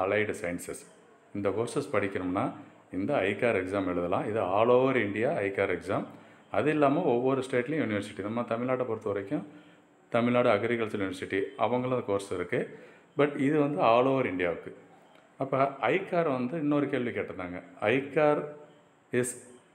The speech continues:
is ஐகார் tougher than neet? neet is different, ஐகார் is different. ரைட்டா? neet வந்து மெடிக்கல், அதாவது மெடிக்கல்னா எம் பி பி எஸ், பி டி எஸ், மெடிக்கல் யூ ஜிக்கு. அதே மாதிரி neet பி ஜினா நம்ம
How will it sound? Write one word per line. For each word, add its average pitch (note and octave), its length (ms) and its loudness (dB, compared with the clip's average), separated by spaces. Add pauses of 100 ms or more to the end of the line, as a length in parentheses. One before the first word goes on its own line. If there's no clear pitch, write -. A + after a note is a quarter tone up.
(360)
is B2+ 100 2 (140)
ஐகார் C#3 340 2
tougher B2 260 2 (100)
than B2+ 120 2 (120)
neet? C#3+ 200 0 (1300)
neet F#3+ 260 0
is - 60 -6 (120)
different, A#2+ 320 0 (220)
ஐகார் A#2 280 2
is - 140 -10
different. E2 320 -4 (440)
ரைட்டா? G2 240 2 (680)
neet F#3 240 0 (160)
வந்து A#2 180 -2 (420)
மெடிக்கல், A#2+ 400 2 (760)
அதாவது A#2 240 2
மெடிக்கல்னா A#2+ 400 0 (100)
எம் G#2+ 120 -2
பி G#2+ 120 -2
பி G#2+ 140 0
எஸ், A2 180 -8
பி G2+ 140 0
டி G2 120 0
எஸ், A2 120 -8 (320)
மெடிக்கல் G2 260 -2
யூ G#2 140 0
ஜிக்கு. F2+ 240 -2 (580)
அதே C3+ 200 4
மாதிரி C3 160 0 (100)
neet B2+ 140 -2 (100)
பி A#2 80 2 (100)
ஜினா A2 240 -4 (440)
நம்ம A2+ 160 -2